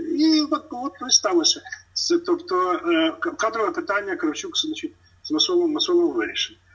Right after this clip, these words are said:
Е, кожна, кожна такого роду протести дозволяють, е, владоможцям з допомогою вулиці вирішити свої кадрові питання.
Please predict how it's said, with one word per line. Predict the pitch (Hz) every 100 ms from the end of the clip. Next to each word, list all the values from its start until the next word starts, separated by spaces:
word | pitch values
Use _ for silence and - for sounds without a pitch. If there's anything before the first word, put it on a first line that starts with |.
| _ _ _ 320
Е, | 156 156 147 -
кожна, | 254 269 240 226 - -
кожна | 233 208
такого | - 233 233
роду | 240 -
протести | 226 240 294 294 -
дозволяють, | 339 - 175 196 440 415 - 349
е, | 349 175 349 339 330 339 - 349 320 302 - - - -
владоможцям | 156 196 202 208 240 262 - 285 - _ - _ -
з | 330 285
допомогою | 339 359 381 403 370 370 180 - - 349
вулиці | - 226 220 - 285
вирішити | 339 - - 330
свої | 349 339
кадрові | 349 339 330
питання. | 320 339 - -